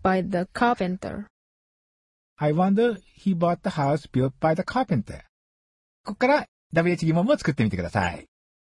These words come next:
Speaker 1: I wonder who he bought a house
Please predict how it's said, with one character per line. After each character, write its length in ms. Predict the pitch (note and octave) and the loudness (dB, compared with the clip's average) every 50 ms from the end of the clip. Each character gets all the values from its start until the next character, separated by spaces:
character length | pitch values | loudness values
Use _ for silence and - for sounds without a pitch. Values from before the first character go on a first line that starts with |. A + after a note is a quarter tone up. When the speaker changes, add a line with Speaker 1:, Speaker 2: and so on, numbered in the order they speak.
| _ _ _ _ _ _ _ _ | _ _ _ _ _ _ _ _
Speaker 1:
I 160 | - A#3 A#3 | 0 2 2
wonder 640 | A3+ G#3+ A#3+ A#3+ B3+ C#4+ C4+ A3+ G3+ F#3+ F#3+ G#3 B3 C4 - - - - | 2 2 2 2 2 2 2 2 2 2 2 0 0 -2 -6 -10 -6 -2
who 240 | C4+ C4+ C#4 D4 D4 | 0 2 2 2 0
he 720 | - - - - - - - - - C4 C4 C4 C4+ B3 - _ _ _ - | -2 -8 -20 -20 -20 -20 -16 -6 -4 -2 0 0 -2 -2 -4 _ _ _ 2
bought 260 | G#3+ G3+ G3 G3+ G3 - | 2 4 4 2 0 -2
a 80 | - G#3 | -2 -2
house 600 | G3 - - - A3 A3+ A#3+ D4 - - - - | -2 -4 -4 0 2 2 2 2 -2 -6 -16 -20